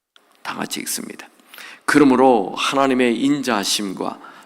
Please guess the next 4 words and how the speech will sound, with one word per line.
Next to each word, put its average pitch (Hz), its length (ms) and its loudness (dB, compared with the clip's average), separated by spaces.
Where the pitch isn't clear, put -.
준엄하심을 123 1000 -2
보라. - 380 -6
넘어지는 120 720 0
자들에게는 92 840 -8